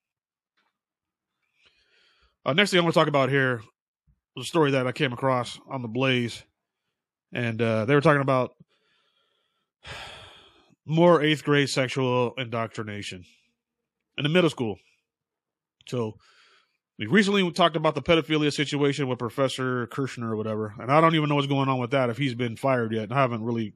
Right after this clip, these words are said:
followed up on that yet 'cause honestly, that whole topic disgusts me. We've talked about the maps situation over there. We've talked about other transgender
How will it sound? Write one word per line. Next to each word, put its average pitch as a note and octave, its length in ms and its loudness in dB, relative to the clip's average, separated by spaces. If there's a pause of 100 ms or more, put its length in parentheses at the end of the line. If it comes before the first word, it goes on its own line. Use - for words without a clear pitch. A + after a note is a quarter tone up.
followed B2 340 0
up A#2 140 -2
on G#2 100 -6
that G2 160 -12
yet G2+ 240 -10
'cause G#2 160 -10 (200)
honestly, C3+ 420 -4 (340)
that B2+ 120 0
whole C#3+ 180 6
topic B2+ 360 2
disgusts C#3 360 2
me. A#2 200 -6 (2500)
We've A#2+ 200 -4
talked D#3+ 280 4
about C#3 340 2
the B2 60 -6
maps D3 380 2
situation D3 800 2
over A#2 180 -4
there. D3 320 4
We've C3 120 -2
talked C#3 200 0
about B2+ 260 0
other C3+ 680 0 (500)
transgender C3+ 1120 0